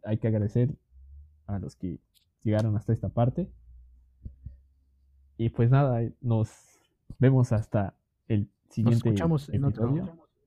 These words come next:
Speaker 2: podcast.
Speaker 1: Nos escuchamos en ot-, en otro podcast de Cómo no hacer un podcast. Hasta la próxima.
Speaker 2: Sale,
Speaker 1: Bye.
Speaker 2: bros.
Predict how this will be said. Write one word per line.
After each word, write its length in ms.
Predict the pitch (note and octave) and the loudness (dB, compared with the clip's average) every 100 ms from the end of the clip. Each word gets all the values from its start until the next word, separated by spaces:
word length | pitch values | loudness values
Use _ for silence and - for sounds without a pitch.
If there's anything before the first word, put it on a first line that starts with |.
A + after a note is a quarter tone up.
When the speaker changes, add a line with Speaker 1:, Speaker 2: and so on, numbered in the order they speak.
| _ _ | _ _
Speaker 2:
podcast. 560 | - - - - _ | -20 -20 -20 -20 _
Speaker 1:
Nos 180 | A#2 - | 0 2
escuchamos 840 | A2 B2 - C3+ D#3+ F3+ - - - | 0 0 0 0 0 -6 -12 -20 -6
en 120 | A2 | -2
ot-, 140 | G#2+ - _ - | -2 -6 _ -4
en 100 | A2 | -2
otro 160 | G#2 G#2 | 0 -2
podcast 600 | A2 - - G2+ - _ F3+ _ _ | -4 -4 -4 -6 -8 _ -20 _ _
de 220 | G#2+ E3+ _ _ _ - | -4 -4 _ _ _ 2
Cómo 260 | A#2+ G#2 | 4 4
no 80 | G2+ | 2
hacer 240 | G#2+ G2+ | 0 0
un 100 | F#2+ | -2
podcast. 460 | - E2+ - - - _ - | -4 -10 -10 -14 -16 _ -14
Hasta 220 | - G#2 G2+ | -10 -4 -4
la 80 | |
próxima. 440 | G2 A2+ - G2 - _ - | -2 -2 -4 -8 -10 _ -20
Speaker 2:
Sale, 420 | - - C3 B2 | -20 -6 0 2
Speaker 1:
Bye. 80 | A2+ | 2
Speaker 2:
bros. 540 | A2 A2 - - - | -2 -6 -12 -20 -20